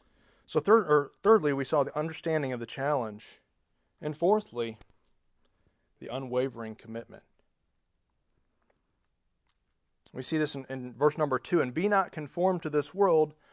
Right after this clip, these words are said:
but be ye transformed by the renewing of your mind."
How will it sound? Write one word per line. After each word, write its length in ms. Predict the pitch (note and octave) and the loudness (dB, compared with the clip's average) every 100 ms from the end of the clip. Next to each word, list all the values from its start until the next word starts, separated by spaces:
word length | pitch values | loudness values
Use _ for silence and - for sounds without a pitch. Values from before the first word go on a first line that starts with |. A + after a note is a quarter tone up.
| _ _ - | _ _ 2
but 200 | D3 C3+ | 2 4
be 120 | F3 | 0
ye 160 | E3+ | -2
transformed 840 | D#3 D#3+ F3 G#3 - B2+ B2 C3 B2+ _ _ _ _ | 0 4 4 4 -2 -4 -2 -2 -6 _ _ _ _
by 140 | B2+ | 0
the 100 | B2 | 0
renewing 440 | A#2+ B2+ D#3+ E3 C#3+ | -2 0 2 2 4
of 140 | C3 | 2
your 80 | B2+ | 0
mind." 500 | C3 D3+ A2+ - | 0 0 0 -8